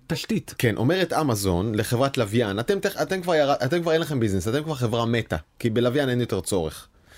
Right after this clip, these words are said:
Speaker 2: בואו תהיו מפעיל סלולרי five G", כן? מפעיל סלולרי five G, אין לכם תשתיות? אין בעיה, עלינו. אמזון תהיה הספק התשתיות של החברה הזאת, והיא יכולה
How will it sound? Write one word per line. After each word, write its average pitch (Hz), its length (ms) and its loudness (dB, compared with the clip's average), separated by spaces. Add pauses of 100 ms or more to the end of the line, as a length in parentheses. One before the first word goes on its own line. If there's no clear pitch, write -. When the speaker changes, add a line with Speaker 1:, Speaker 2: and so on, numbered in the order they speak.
(500)
Speaker 2:
בואו 175 260 4
תהיו 202 320 -2
מפעיל 175 320 -2
סלולרי 147 680 4
five 107 360 0
G", - 20 -2 (180)
כן? 160 240 0 (1000)
מפעיל 165 220 0
סלולרי 139 320 2
five 123 300 0
G, - 100 -2
אין 139 80 0
לכם 175 200 -4
תשתיות? 208 400 -2
אין 226 180 -2
בעיה, 214 240 -2
עלינו. 180 340 -2 (680)
אמזון 196 360 2
תהיה 151 500 4
הספק 139 920 0
התשתיות 147 560 0
של 143 140 2
החברה 110 360 2
הזאת, 120 240 2
והיא 147 100 2
יכולה 180 320 0